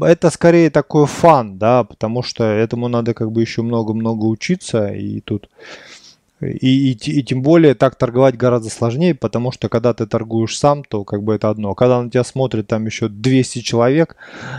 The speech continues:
в прямом эфире, это совершенно, вы совершенно под другие ощущения. Просто вот я это уже делал, да, это просто мокрый весь становишься, то есть это прям сложно. А,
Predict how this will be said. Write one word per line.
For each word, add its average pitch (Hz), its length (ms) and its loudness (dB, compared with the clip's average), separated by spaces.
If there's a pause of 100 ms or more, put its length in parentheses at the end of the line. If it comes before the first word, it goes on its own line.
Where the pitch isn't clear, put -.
(120)
в - 140 -6
прямом 120 420 -2
эфире, 110 380 2
это 107 160 0
совершенно, 131 640 2
вы 104 400 -6
совершенно 135 420 -2
под 107 280 -6
другие 117 420 0
ощущения. 98 520 -4
Просто 117 380 -4
вот 107 180 -6 (380)
я 135 240 6
это 139 160 0
уже 123 220 -2
делал, 147 420 6
да, 139 280 2 (500)
это 123 340 2
просто 147 340 0
мокрый 131 460 0
весь 95 220 -6
становишься, 95 640 -10
то 107 100 -4
есть - 160 -6
это 110 160 -8
прям 113 440 -4
сложно. 95 480 -8 (2000)
А, 104 640 -2